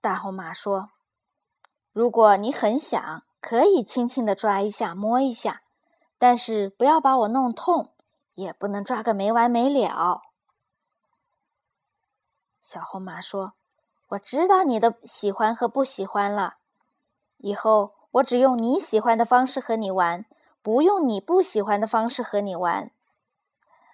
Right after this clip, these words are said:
大红马说：“好啊，那我也会很喜欢的跟你玩的。”小朋友，这个故事讲完了。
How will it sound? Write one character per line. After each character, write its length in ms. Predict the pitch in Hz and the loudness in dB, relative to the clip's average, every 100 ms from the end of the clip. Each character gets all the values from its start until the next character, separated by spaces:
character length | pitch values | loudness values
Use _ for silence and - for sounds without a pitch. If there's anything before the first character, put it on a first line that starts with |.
| _ _ _ _ | _ _ _ _
大 120 | 202 | -8
红 200 | 196 190 | -8 -10
马 180 | 185 165 | -12 -12
说 360 | - 202 190 - _ _ _ _ | -10 -10 -10 -14 _ _ _ _
：“好 300 | - 208 196 | -10 -4 0
啊， 400 | 202 247 294 359 _ _ _ _ _ - | 4 4 4 2 _ _ _ _ _ -4
那 480 | 220 208 208 202 - _ _ | 0 0 -2 -4 -12 _ _
我 240 | 214 269 | 6 8
也 180 | 349 277 | 8 4
会 300 | - 254 240 | 4 2 0
很 420 | - 220 247 381 | 2 6 6 4
喜 180 | - 240 | 0 0
欢 240 | 233 214 | 0 0
的 80 | 220 | 2
跟 180 | 220 233 | 2 0
你 80 | 208 | 0
玩 440 | 180 180 185 202 | 0 0 -2 0
的。” 540 | 240 226 208 180 190 - _ _ _ _ _ _ _ _ _ _ _ _ _ _ _ _ _ | 4 4 4 0 -4 -14 _ _ _ _ _ _ _ _ _ _ _ _ _ _ _ _ _
小 220 | - 170 | -18 -16
朋 240 | - 190 | -12 -10
友， 380 | 196 196 185 196 _ _ _ | -8 -6 -8 -10 _ _ _
这 140 | 254 | -4
个 120 | 240 | -4
故 140 | 220 233 | -4 -6
事 300 | - 220 196 | -6 -8 -8
讲 260 | 185 165 | -8 -12
完 220 | 160 170 196 | -10 -8 -2
了。 320 | 285 247 | 0 -2